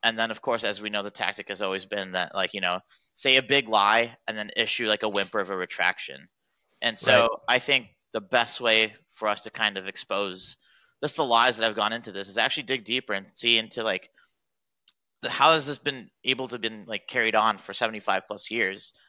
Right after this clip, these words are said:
Speaker 1: And it's the same kind of tactic, but, like, it, it's just not gonna fly anymore. And I think, you know, based off how the West is responding to this, you know, we see more and more people year after year join the Palestinian cause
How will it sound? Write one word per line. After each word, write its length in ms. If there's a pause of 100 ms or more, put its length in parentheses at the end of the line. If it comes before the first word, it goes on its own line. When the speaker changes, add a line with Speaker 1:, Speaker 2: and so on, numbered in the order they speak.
(420)
Speaker 1:
And 80
it's 80
the 80
same 240
kind 180
of 60
tactic, 400
but, 160
like, 160
it, 100
it's 180
just 180
not 180
gonna 160
fly 260
anymore. 500
And 80
I 100
think, 340 (480)
you 80
know, 180 (220)
based 320
off 480 (260)
how 140
the 100
West 320
is 160
responding 600
to 160
this, 420 (560)
you 80
know, 140
we 120
see 180
more 280
and 80
more 160
people 280
year 220
after 220
year 200
join 280
the 40
Palestinian 540
cause 480